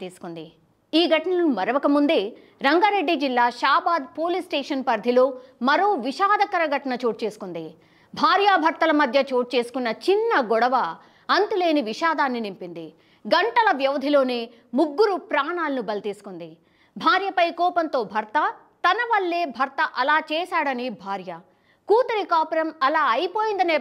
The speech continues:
బాధతో ఆమె తల్లి, ఇలా గంటల వ్యవధిలోనే ముగ్గురు ప్రాణాలు కోల్పోయారు. ఈ ఘటన స్థానికంగా కలకలం రేపగా ఆ కుటుంబంలో తీరని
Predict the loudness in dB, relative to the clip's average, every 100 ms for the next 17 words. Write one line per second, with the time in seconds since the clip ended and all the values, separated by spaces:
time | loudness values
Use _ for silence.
0 | 0 -2 -2 -2 -4 -6 -2 0 0 -2
1 | -6 -8 -6 -10 -14 _ _ 0 2 2
2 | -2 -12 _ 0 2 2 0 0 0 0
3 | -2 -2 -2 -2 -2 -10 -12 _ _ 2
4 | 2 4 2 2 -2 -4 -2 -4 -2 -2
5 | -4 -8 -10 -10 -12 -16 _ _ _ -2
6 | 0 2 0 -4 -2 0 0 0 0 2
7 | 2 2 0 0 0 0 -2 -2 -4 -2
8 | 0 -2 -4 _ _ 2 2 2 -2 0
9 | 2 2 2 -2 -6 -2 0 2 0 0